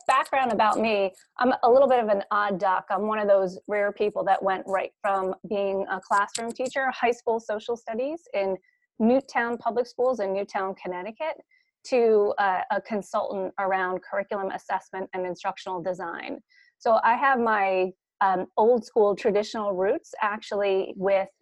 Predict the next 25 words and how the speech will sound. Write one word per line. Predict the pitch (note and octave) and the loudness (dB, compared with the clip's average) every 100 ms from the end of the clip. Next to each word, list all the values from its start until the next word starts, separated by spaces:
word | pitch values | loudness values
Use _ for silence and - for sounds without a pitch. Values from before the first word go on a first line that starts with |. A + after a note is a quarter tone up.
| - | -10
Jay | G#3+ G3+ | -2 -2
McTighe | G#3 G3+ - F#3+ F#3+ F#3+ F#3 - | -2 -8 -8 -4 -2 -2 -4 -4
and | G3 F#3+ F#3+ F#3 _ _ _ - | -2 -2 -2 -6 _ _ _ 2
the | G3+ - - F#3+ | 2 2 -8 -6
departed | G#3+ - A3 G#3 G3+ F#3+ E3+ | -6 -2 -2 0 0 -2 -4
Grant | G3 F#3 - | -6 -6 -4
Wiggins | G3+ F#3+ - - - - | -4 -4 -6 -10 -14 -10
in | G3+ F#3+ | -6 -4
Understanding | F#3+ F3+ - F#3 F3+ | -4 -6 -6 -4 -4
by | F3 | -4
Design. | F3 F3+ - - B2 G#3 _ _ _ A#3+ | -6 -8 -10 -12 -12 -16 _ _ _ -2
And | A3+ | 0
so | C4 A#3 A3+ | 2 4 4
when | A3 A3+ | 2 0
you're | A3 - | -2 -6
trying | E4+ F4+ | -2 0
to | B3+ - - | 0 -2 -8
think | F4+ G4+ | -6 -2
about | B3+ A3+ G#3 G3+ - | 0 2 2 0 0
that | F#3+ - - G#3 | 0 -2 -6 -4
broader | G#3+ G#3+ A3 G#3+ G#3 | 0 2 0 -2 -6
conception | G#3+ F#3 - - - - F#3+ F3+ F3 - | -8 -10 -6 -6 -6 -8 -8 -6 -6 -6
of | G3+ F#3+ F3+ - - _ _ | -4 -2 -4 -10 -20 _ _
backwards | A3+ A3 - _ A3+ G#3 - | 0 0 -4 _ -4 -4 -8
design | G#3 F#3+ F#3+ F#3+ F#3+ G3 | -8 -6 -6 -8 -10 -10